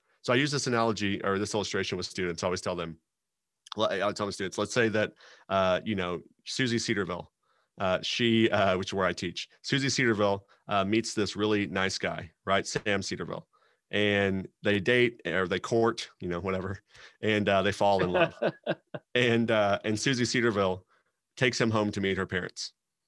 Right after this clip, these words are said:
Speaker 1: And she says, "Here's Sam Cedarville. He's a sweet guy. He loves Jesus. He's the best." And they spend the weekend getting to know him. And both of her parents say, "I'm not really sure about this guy." And she's like, "Okay, well, my parents can be protective, you know.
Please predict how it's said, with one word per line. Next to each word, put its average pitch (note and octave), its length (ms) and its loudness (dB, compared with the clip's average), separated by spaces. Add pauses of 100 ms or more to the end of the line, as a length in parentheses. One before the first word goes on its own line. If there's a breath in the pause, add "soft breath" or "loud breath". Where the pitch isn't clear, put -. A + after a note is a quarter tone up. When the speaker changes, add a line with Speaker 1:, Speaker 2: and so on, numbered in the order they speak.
(260)
Speaker 1:
And G2 100 -6
she G#2 140 -2
says, F#2 400 0
"Here's A2 240 0
Sam G#2+ 180 0
Cedarville. F#2+ 600 -2
He's F#2 220 -6
a F#2 60 -4
sweet F#2+ 240 -4
guy. F2+ 220 0
He F2+ 80 -2
loves F2+ 260 -6
Jesus. E2+ 540 -12 (100)
He's F2+ 200 -10
the F2 100 -12
best." - 380 -12
And G2+ 100 -6
they G2 60 -2
spend F#2+ 220 -6
the F#2 40 -4
weekend E2+ 460 -6
getting F2+ 220 -4
to E2 100 -12
know E2+ 120 -10
him. E2 180 -12 (680 soft breath)
And G#2 280 2
both C3 200 4
of D3+ 60 -10
her A#2+ 80 2
parents G#2 360 2
say, F#2+ 200 2
"I'm B2 120 2
not G#2 120 0
really F2+ 160 0
sure E2+ 160 -6
about D#2+ 180 -8
this - 160 -14
guy." - 240 -12 (460)
And F#2 80 -10
she's F2+ 160 -8
like, G#2 120 -2
"Okay, A#2 280 4
well, G2 120 0
my G2+ 100 2
parents F#2 260 -4
can - 100 -8
be F2+ 100 -4
protective, E2+ 640 -10
you E2+ 100 -10
know. D#2+ 100 -14